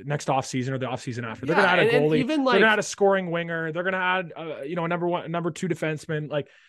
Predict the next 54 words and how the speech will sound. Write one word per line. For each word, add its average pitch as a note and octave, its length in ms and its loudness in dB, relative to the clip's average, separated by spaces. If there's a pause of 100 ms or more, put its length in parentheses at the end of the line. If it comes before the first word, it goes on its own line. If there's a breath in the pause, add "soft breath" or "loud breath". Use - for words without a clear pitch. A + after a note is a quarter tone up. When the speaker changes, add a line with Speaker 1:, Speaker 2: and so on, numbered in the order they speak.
(140 soft breath)
Speaker 1:
they G3 160 6
add G3 180 6
a F#3+ 40 -4
few F#3 220 -4
more F#3+ 180 0
pieces, D#3 440 -6
man. F3 340 -4 (120)
And D3+ 180 -4
they're, D#3+ 120 -2
the D#3 100 -4
way F3+ 100 0
they're F3 140 -2
setting E3 280 -4
this D3 140 -6
cap C#3+ 260 -6 (160)
situation D#3 540 -4
up, D3+ 200 -6 (760)
yeah, C#3 180 2
they're D#3 120 0
gonna E3 140 0
be C#3+ 80 -2
good, A#2+ 200 -4
man. G#2+ 220 -14 (420)
It's, C3+ 200 -10
it's - 280 -8
worrisome. A#2 500 -10 (400)
Speaker 2:
Yeah, A#2+ 240 0
and D3+ 100 -6
they E3+ 60 0
have, F#3+ 240 2 (240)
they D#3+ 100 -6
have F3+ 120 -4
a, F#3 100 -4 (320)
I C#3 100 0
would D#3 120 0
say D3+ 80 -2
three C#3 380 -8
or C#3+ 80 -2
four C3 280 -8
defensive B2+ 440 -12
prospects C#3 440 -4
that B2 120 -6
haven't C3 240 -4
even B2 180 -8
touched - 300 -10
the E3 40 -4
lineup D#3 320 0
yet D#3 160 0
that D#3 80 -4
are D#3 100 -2
good, E3+ 300 0
but C#3 100 -6
it's C3 140 -8
like B2+ 260 -4